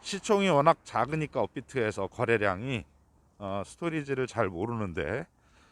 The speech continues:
사실은 저장성 코인 중에는 파일 코인에, 어, 맞먹는 정도의 가치를 가지고 있다 이렇게 보시면 되겠습니다. 아침 시황 그 정도고요.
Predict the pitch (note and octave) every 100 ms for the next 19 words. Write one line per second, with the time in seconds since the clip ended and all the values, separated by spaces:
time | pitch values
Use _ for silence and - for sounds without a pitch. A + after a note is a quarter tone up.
0 | _ _ A#2+ C#3 B2+ B2 A2 B2+ B2 B2
1 | G#2 C3 A#2+ G2+ G2 F#2 A2 B2+ E3 E3+
2 | E3 _ _ _ _ _ _ _ - C3+
3 | C#3 - B2+ A#2+ A#2+ C#3 D#3 E3 _ _
4 | _ _ _ _ _ _ _ G2 G2 F#2+
5 | F#2 F2 F2 E2+ D#2+ G2+ B2+ B2+ A#2 A2+
6 | D3 E3+ D#3+ _ _ _ _ _ _ _
7 | G2+ A2 A2 A2+ B2 - - - B2+ A#2+
8 | A#2+ G#2 F#2+ A2+ G#2 - A2+ G2+ B2 F#2+
9 | G2 G#2 F#2 F2+ E2 - D2+ C#2 C#2 C#2
10 | C2+ _ _ _ _ _ _ _ _ -
11 | - - _ _ _ _ _ _ _ _
12 | _ _ - C#3+ - F3 E3+ E3+ D3+ C#3
13 | D#3 D3 C#3 C#3 B2 B2+ D#3 F#3+ G#3